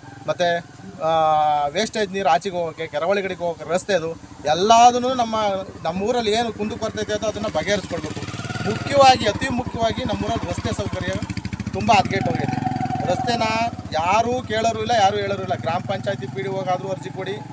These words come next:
ತಹಶೀಲ್ದಾರ್ಗಾದ್ರೂ ಅರ್ಜಿ ಕೊಡಿ, ಡಿ ಸಿ ಅವ್ರಿಗಾದ್ರೂ ಅರ್ಜಿ ಕೊಡಿ. ಸುಮಾರು ನಾನು ಎರಡ್ ಸಾವಿರದ ಹದಿನಾರರಿಂದ ಅರ್ಜಿ ಕೊಡ್ತಾ ಇದ್ದೀನಿ. ಯಾವುದೇ ರೀತಿ ನಮ್ಮ ಗ್ರಾಮಕ್ಕೆ ಅನುಕೂಲ ಆಗಿಲ್ಲ. ಸುಮ್ನೆ ಎಲೆಕ್ಷನ್ ಮೂಮೆಂಟಾಗಿ ಅಧಿಕಾರಿಗಳು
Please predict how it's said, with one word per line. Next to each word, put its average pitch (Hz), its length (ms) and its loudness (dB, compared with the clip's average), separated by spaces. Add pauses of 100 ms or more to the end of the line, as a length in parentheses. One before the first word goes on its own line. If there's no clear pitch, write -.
(300)
ತಹಶೀಲ್ದಾರ್ಗಾದ್ರೂ 180 720 0
ಅರ್ಜಿ 180 240 -8
ಕೊಡಿ, 185 200 -6
ಡಿ 180 200 -10
ಸಿ 185 100 -8
ಅವ್ರಿಗಾದ್ರೂ 180 460 -2
ಅರ್ಜಿ 170 140 -8
ಕೊಡಿ. 180 200 -6 (140)
ಸುಮಾರು 208 420 2 (180)
ನಾನು 190 140 0
ಎರಡ್ 160 200 2
ಸಾವಿರದ 202 280 2
ಹದಿನಾರರಿಂದ 202 580 0
ಅರ್ಜಿ 185 140 -8
ಕೊಡ್ತಾ 185 300 -2
ಇದ್ದೀನಿ. 170 220 -8 (380)
ಯಾವುದೇ 180 540 6
ರೀತಿ 220 240 -6
ನಮ್ಮ 208 120 -2
ಗ್ರಾಮಕ್ಕೆ 185 400 -2
ಅನುಕೂಲ 170 320 -2
ಆಗಿಲ್ಲ. 139 200 -8 (540)
ಸುಮ್ನೆ 190 220 0 (100)
ಎಲೆಕ್ಷನ್ 220 340 0
ಮೂಮೆಂಟಾಗಿ 226 360 -4
ಅಧಿಕಾರಿಗಳು 220 460 -2